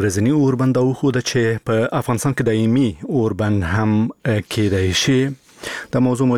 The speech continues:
د کابل پوهنتون د حقوق او سیاسي علومو د پوهنځي له استاد ودیر صافي سره مخکې په مرکه کې وڅېړله او له هغه مې لومړی پوښتنه وکړه چې امریکا چې د افغانستان د لانجې او د دغې لانجې د هواري یو مهم اړخ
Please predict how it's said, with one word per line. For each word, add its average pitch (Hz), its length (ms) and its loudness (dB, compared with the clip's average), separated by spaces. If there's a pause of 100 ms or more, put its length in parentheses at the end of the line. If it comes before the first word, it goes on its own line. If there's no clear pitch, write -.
د 113 100 2 (100)
کابل 110 260 0
پوهنتون 104 340 0
د 98 120 2
حقوق - 280 -6
او 107 120 -2
سیاسي 120 240 0
علومو 104 240 2
د - 100 -6
پوهنځي 98 340 2 (100)
له 107 320 0
استاد 113 440 -2
ودیر 104 380 0
صافي 117 360 -2
سره 98 200 0 (180)
مخکې 101 440 -2
په - 80 0
مرکه 92 220 -4
کې - 180 -4
وڅېړله 98 1120 -2
او 107 100 0
له 98 180 2
هغه 98 180 0
مې 101 540 0
لومړی 95 340 -2
پوښتنه 113 320 -2
وکړه 110 240 -2
چې 123 80 -4 (460)
امریکا 123 260 0
چې 123 160 -2
د 113 60 -2
افغانستان 107 340 -2
د 98 100 2
لانجې 98 380 0
او 104 100 -2
د 104 100 -4
دغې 95 200 -2
لانجې 95 320 0
د 90 120 -2
هواري 98 300 2
یو 98 160 2
مهم 117 280 2 (160)
اړخ 104 200 -2